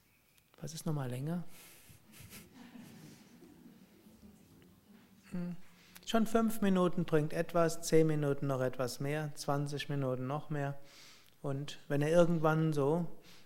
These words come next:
so einen Magen-Darm-Durchfall oder so habt, probiert mal aus, zwei Stunden die Vorwärtsbeuge zu halten.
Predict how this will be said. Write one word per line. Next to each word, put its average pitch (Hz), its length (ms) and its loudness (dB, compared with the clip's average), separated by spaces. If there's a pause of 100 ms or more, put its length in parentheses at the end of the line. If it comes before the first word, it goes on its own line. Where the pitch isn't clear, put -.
(120)
so - 140 -10
einen 143 320 -6
Magen-Darm-Durchfall 151 1300 2
oder 147 200 0
so 143 240 0
habt, - 280 -2
probiert 202 400 4
mal 180 160 2
aus, 170 260 4
zwei 151 260 6
Stunden 180 540 2
die 139 100 0
Vorwärtsbeuge 131 800 4
zu 131 160 -2
halten. 127 340 0